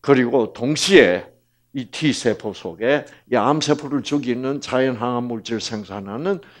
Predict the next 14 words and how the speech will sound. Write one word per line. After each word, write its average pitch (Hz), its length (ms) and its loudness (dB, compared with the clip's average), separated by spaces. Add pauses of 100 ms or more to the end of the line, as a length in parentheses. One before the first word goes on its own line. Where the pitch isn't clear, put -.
유전자마저도 131 1400 4 (320)
이 160 200 2
에스오디 135 680 4
유전자를 110 680 -2
끈 240 300 -2
것처럼 214 800 6
어떻게 131 300 2
해요? 67 240 -4 (460)
이 113 60 -10
유전자도 92 760 -10
꺼버리니까 208 920 2 (240)
면역력도 233 960 4
약화되고 113 680 -4 (640)
산-, - 640 -4